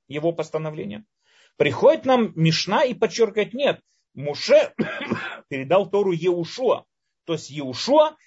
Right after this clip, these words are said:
его гзерот, его постановления имели такой же статус, к которым надо прислушиваться. Постановления Иешуа имели важный статус, который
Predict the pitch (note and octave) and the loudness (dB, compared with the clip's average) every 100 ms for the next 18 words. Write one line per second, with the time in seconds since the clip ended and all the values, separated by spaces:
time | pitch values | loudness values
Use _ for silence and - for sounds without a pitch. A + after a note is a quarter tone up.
0 | - C#3 F3+ D#3+ G#3+ D#3 D3 B2 D3 C4+ | -12 -2 0 4 4 2 -4 0 4 4
1 | - D#3+ F#3 F#3 C#3+ C#3+ C3 B2 A3 D#4 | 2 -4 -4 -4 -10 -8 -8 -6 -6 -4
2 | D4+ C4+ _ - F3+ G3+ C#4+ C#4 A3 G#3 | -6 -8 _ -2 2 4 4 4 0 0
3 | - D4+ A#3 D4 - B3 - E3 - _ | 4 2 2 -2 2 2 0 -8 -18 _
4 | _ _ _ _ _ _ _ - E3+ A#3 | _ _ _ _ _ _ _ -2 2 4
5 | B3+ G#3 A3+ A#3 - F3+ A3+ G3+ D#3 B2 | 4 2 0 0 -2 -6 -10 -10 -10 -10
6 | - _ _ _ _ _ _ _ - D#3+ | -14 _ _ _ _ _ _ _ -4 0
7 | F3 D#3+ D#3 B3 B3 F#3+ C3+ B2 A#2 - | 2 4 4 4 4 2 2 -2 -4 -2
8 | D4+ E4+ D#4+ _ D3+ E3 B3 A3+ D#3+ E3 | 2 0 -2 _ -8 -2 -2 -2 -4 -2
9 | G#3+ E3+ D3 - A3 C#4+ D4 - D#3+ A3 | -2 -4 -10 -6 -6 -6 -10 -8 -2 2
10 | A#3 - | 2 0